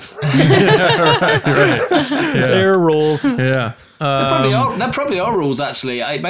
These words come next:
Speaker 3: I've always wondered who, who can see Force ghosts. Luke, Luke can see Obi-Wan and Yoda at the end, and,
Speaker 2: Right.
Speaker 3: and Anakin at the end
Speaker 2: And
Speaker 3: of Jedi.
Speaker 2: Anakin.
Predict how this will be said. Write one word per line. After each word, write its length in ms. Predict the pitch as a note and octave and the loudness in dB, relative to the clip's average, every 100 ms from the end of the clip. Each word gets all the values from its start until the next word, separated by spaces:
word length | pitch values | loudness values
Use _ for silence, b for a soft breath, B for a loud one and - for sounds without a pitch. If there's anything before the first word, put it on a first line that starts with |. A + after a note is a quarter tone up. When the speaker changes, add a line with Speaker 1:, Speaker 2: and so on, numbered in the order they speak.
| G3 | -6
Speaker 3:
I've 140 | E3+ E3 | -6 -4
always 180 | G#3+ D3 | -2 -2
wondered 300 | F3 E3+ A2+ | -2 -4 -4
who, 300 | D3+ E3 D3+ | -4 -2 -4
who 280 | - F3+ E3 | -4 -4 -4
can 240 | - D#3 | -4 -6
see 320 | - - D3 | -6 -6 -6
Force 360 | A#2 B2+ C#3 D3 | -4 -4 -4 -4
ghosts. 500 | C#3 A#2 - - - b b | -6 -6 -8 -16 -20 b b
Luke, 280 | - C#3+ F3 C#3 | -6 -4 -4 -4
Luke 320 | D3+ F3+ F#3 | -2 -2 -6
can 180 | D#3 C#3+ | -6 -6
see 520 | - C#3 B2+ A#2 - _ _ | -4 -4 -4 -4 -8 _ _
Obi-Wan 500 | B2+ A#2 A#2 A2 A2+ | -6 -4 -4 -2 -4
and 100 | A#2 | -4
Yoda 520 | A2 G#2 G2+ G2+ B2 C#3+ | -4 -4 -4 -6 -8 -8
at 100 | B2 | -8
the 120 | B2 A#2 | -6 -4
end, 120 | A2+ | -2
and, 120 | B2 | -2
Speaker 2:
Right. 80 | A#2+ | -2
Speaker 3:
and 140 | B2+ | -4
Anakin 320 | A#2+ A#2+ - | -6 -8 -8
at 40 | B2+ | -6
the 140 | B2+ | -6
end 80 | C3 | -4
Speaker 2:
And 140 | C#3+ C3+ | -2 0
Speaker 3:
of 240 | C3 C3 | 0 0
Jedi. 20 | |
Speaker 2:
Anakin. 240 | A#2 G#2+ | -2 -4